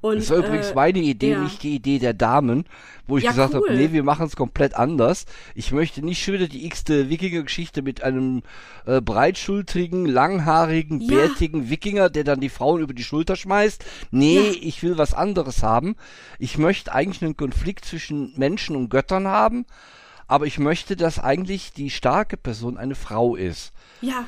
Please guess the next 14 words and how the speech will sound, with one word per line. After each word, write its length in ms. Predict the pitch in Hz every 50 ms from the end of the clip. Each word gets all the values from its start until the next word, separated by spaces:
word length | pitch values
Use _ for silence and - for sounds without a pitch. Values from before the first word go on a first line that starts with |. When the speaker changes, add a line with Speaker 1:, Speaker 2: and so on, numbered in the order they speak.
| - -
Speaker 2:
Weil 140 | - 123 127
die 160 | 123 135 123
werden, 340 | 143 160 180 180 170 160 127 -
ich, 300 | - - 135 110 - -
auch 140 | 123 143 156
in 120 | 165 156
den 220 | 151 147 135 120 113
Vikings, 680 | 120 147 208 220 - - 135 147 220 247 - - - - - - - - - -
äh, 240 | 135 147 151 151 147
da 100 | 147 143
gibt's 160 | 131 165 160
ja 60 | 147
die 160 | - 127 127
Lagertha 640 | 120 123 127 - 165 180 190 - 202 202 208 214 240